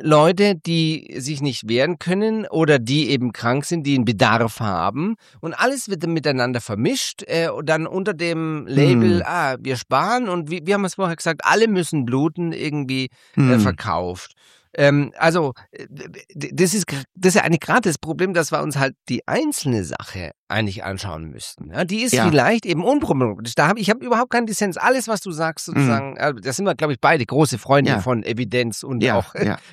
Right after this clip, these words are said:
Speaker 1: Belegen und alles. Ähm, aber ich glaub, es wird halt sozusagen, was evidenzbasiert, äh, oder geleitet ist, sozusagen, äh, priorisiert, rationiert wird, ist dann einfach,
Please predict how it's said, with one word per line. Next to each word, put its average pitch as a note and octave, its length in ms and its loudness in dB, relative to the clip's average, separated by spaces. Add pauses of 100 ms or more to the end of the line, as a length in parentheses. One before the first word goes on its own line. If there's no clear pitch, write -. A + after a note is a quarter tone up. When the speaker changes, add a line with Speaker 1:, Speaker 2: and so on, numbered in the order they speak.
Speaker 1:
Belegen D#3 540 4
und A#2+ 260 0
alles. G2 420 -2 (560)
Ähm, C#3 260 2
aber D#3+ 220 2
ich D#3 100 0
glaub, F3+ 260 2
es - 280 -6
wird E3+ 140 -4
halt D3+ 480 -4 (300)
sozusagen, C3+ 360 2
was C3+ 160 2
evidenzbasiert, A#2+ 1400 0
äh, G#2+ 340 2
oder G#2+ 200 0
geleitet A2 540 2
ist, - 440 -8 (120)
sozusagen, E2 760 -4
äh, F2 300 -6 (220)
priorisiert, G2 800 2
rationiert G#2+ 680 -2
wird, B2+ 140 0
ist B2 200 -4
dann C#3 140 4
einfach, C3 440 -2